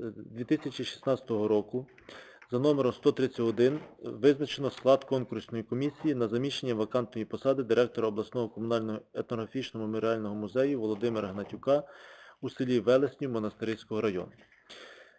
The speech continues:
Згідно, е, цього розпорядження, е, до комісії включені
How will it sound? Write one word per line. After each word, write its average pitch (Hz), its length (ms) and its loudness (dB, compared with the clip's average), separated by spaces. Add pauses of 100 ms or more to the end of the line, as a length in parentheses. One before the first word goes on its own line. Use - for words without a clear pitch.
(480)
Згідно, 147 680 4
е, 120 260 6 (100)
цього 135 160 4
розпорядження, 117 840 4
е, 117 240 2
до 107 220 2
комісії 135 640 -2
включені 120 640 -4